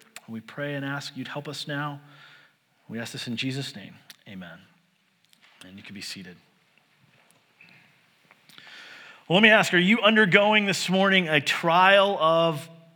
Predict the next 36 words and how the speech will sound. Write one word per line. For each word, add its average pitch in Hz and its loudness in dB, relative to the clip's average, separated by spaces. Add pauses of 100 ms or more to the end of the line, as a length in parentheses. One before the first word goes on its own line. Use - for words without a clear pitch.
(120)
affliction? 110 -10
Are 139 -2
you 190 2
undergoing 180 2
a 127 -4
financial 165 -2 (360)
or 120 -12
economic 139 -2
trial 104 -4
in 104 -14
some 101 -8
way? 82 -16 (840)
You, 120 -8
you 135 -2
might 139 4
look 151 0 (100)
at 139 0
your, 120 0 (380)
your 117 -6
bank 151 4
account 156 0
and 120 -6
see 143 -2
you 135 -4
don't 147 -4
have 143 2
as 123 -8
much 143 -2
as 113 -6
you 131 -4
hope 160 -4
to 170 -2
have. 156 0
Maybe 135 -6
you're 135 -4
living, 135 -4